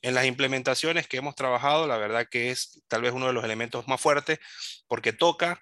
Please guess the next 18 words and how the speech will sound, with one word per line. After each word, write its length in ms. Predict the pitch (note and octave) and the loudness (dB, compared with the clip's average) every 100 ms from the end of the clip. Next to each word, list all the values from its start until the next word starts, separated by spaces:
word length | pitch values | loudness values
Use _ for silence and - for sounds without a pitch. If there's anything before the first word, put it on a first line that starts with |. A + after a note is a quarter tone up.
| _ | _
el 140 | A#2 A2 | -8 -6
proceso, 500 | A2 G#2+ D3 C#3+ A#2 | -4 2 2 2 0
o 80 | G#2+ | 2
toca 440 | E3 D3+ C#3 D3 | 2 4 0 -2
los 120 | A#2 | -10
procesos 480 | - G#2+ C3 B2 C3+ | -12 -6 -4 -2 -4
que 120 | A2+ | -6
las 100 | G#2+ | -6
empresas 440 | A2 G2+ A#2+ B2+ A#2+ | -8 -6 -4 -2 -2
hoy 160 | A#2+ | -4
tienen 340 | A2+ C#3+ C#3 B2 | 0 0 0 -2
implementados, 720 | A2 A2 G#2+ A2 C3 C3+ B2+ | -4 -4 -6 -2 2 2 2
hay 120 | A#2+ | -2
que 100 | - | 0
adecuarlos, 600 | A#2 G2+ - C3+ C#3+ D#3 - - - - | 0 0 0 0 0 -6 -8 -18 -18 -12
y 100 | A#2+ | -2
hace 240 | D3 - E3 | 0 2 0
ruido 580 | D#3+ E3+ F3 F3 F3+ | 4 4 6 4 -2